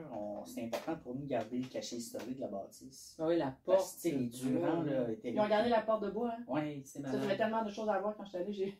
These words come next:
Speaker 1: Les Durand étaient là depuis dix-huit cent quarante-cinq, là.
Speaker 3: Hmm.
Speaker 1: Ça date pas d'hier, là. C'était la plus vieille boucherie de Québec, là.
Speaker 2: Ouais,
Speaker 1: Pendant
Speaker 2: tout à
Speaker 1: longtemps,
Speaker 2: fait.
Speaker 1: ça a été la plus vieille boucherie de Québec. Fait que on... c'était important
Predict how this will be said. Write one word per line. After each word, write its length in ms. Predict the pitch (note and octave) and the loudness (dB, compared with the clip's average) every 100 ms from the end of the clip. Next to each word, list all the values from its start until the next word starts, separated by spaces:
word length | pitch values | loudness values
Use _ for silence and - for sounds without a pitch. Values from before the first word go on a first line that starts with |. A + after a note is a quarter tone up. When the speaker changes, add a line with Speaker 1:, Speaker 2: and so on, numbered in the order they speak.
| - | -6
Speaker 1:
Les 140 | C3 | -4
Durand 280 | B2+ B2+ C#3 | -2 0 -2
étaient 200 | F3 - | -2 -2
là 60 | - | -6
depuis 220 | - - - - | -6 -12 -18 -16
dix-huit 260 | - - | -14 -12
cent 200 | - - | -10 -10
quarante-cinq, 460 | - - G#3+ - - - - | -8 -8 -8 -10 -14 -14 -4
là. 60 | C4+ | 4
Speaker 3:
Hmm. 200 | D4 - - | 6 6 2
Speaker 1:
Ça 160 | - | -2
date 180 | D3+ - | 0 0
pas 100 | C3+ | 0
d'hier, 380 | A#2 B2 E3+ E3 | 0 2 2 0
là. 60 | D3+ | -2
C'était 180 | - D#3+ | -6 -2
la 120 | B2 A#2+ | 0 0
plus 200 | - A#2+ | -2 -2
vieille 180 | B2+ | 0
boucherie 280 | C3 B2 - | 0 -6 -8
de 40 | - | -8
Québec, 260 | B2+ B2 E3 - | -6 -6 -6 -14
là. 60 | - - - | -20 -16 -2
Speaker 2:
Ouais, 60 | B2+ | 2
Speaker 1:
Pendant 140 | B2+ | 4
Speaker 2:
tout 40 | C#3 | 4
à 40 | |
Speaker 1:
longtemps, 360 | C#3 C3 B2 E3+ | 4 4 2 2
Speaker 2:
fait. 60 | |
Speaker 1:
ça 80 | E3+ | 2
a 40 | |
été 140 | B2+ C3 | 0 0
la 80 | B2 | -2
plus 120 | - | -2
vieille 140 | B2 | -2
boucherie 240 | B2 A#2 - | -2 -6 -10
de 60 | |
Québec. 320 | B2 B2 D#3+ - | -6 -2 -2 -4
Fait 120 | A#2+ | -16
que 120 | - A2 G#2+ G#2+ - _ _ _ - | -10 -8 -8 -10 -16 _ _ _ -12
on... 500 | G#2+ G#2 G#2 G#2 - - _ | -8 -6 -8 -10 -12 -14 _
c'était 300 | - C3 B2 | -6 0 2
important 320 | - A#2 - | 4 2 2